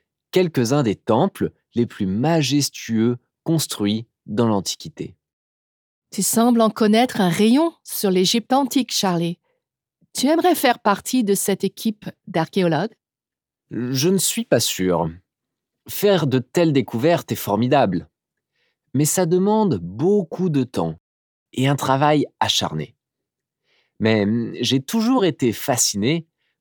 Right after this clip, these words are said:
Speaker 1: par les cultures antiques. Et je me plais à imaginer comment les gens vivaient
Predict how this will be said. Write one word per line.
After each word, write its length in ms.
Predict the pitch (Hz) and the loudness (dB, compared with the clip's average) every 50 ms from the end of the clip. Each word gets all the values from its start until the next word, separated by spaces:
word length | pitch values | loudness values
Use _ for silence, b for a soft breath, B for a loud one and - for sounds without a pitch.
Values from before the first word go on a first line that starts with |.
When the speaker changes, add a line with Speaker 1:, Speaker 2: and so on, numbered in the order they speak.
| _ _ | _ _
Speaker 1:
par 120 | - - 123 | -2 0 0
les 140 | 139 143 | 0 -2
cultures 580 | 139 - - 208 185 - - - - 214 208 - | -2 -4 -4 -6 -4 -4 -6 -4 -2 -2 0 0
antiques. 640 | - 127 113 - - - 156 - - - - - _ _ _ _ _ _ _ _ _ _ _ _ _ _ _ _ _ _ | 0 -2 -2 -4 -8 -12 -12 -12 -12 -14 -14 -14 _ _ _ _ _ _ _ _ _ _ _ _ _ _ _ _ _ _
Et 60 | 107 | -6
je 120 | 95 95 92 | -4 -2 0
me 140 | 92 90 | -2 -2
plais 420 | 80 - - 113 123 147 160 151 127 | -2 -4 -2 0 2 4 4 4 4
à 60 | 104 | 2
imaginer 760 | 92 90 85 85 82 82 85 85 87 98 123 147 156 143 123 - _ _ _ _ _ _ _ _ _ | 2 0 -2 -2 -4 -4 -4 -2 0 2 2 2 2 0 -4 -8 _ _ _ _ _ _ _ _ _
comment 320 | - 165 170 175 180 180 180 | -2 0 0 2 2 2 2
les 180 | 156 156 165 | 2 2 2
gens 300 | 143 113 104 98 104 117 | 2 2 2 2 2 0
vivaient 600 | 113 107 123 135 127 107 98 92 92 98 101 107 | -2 -2 -4 -6 -4 0 2 2 2 2 0 -4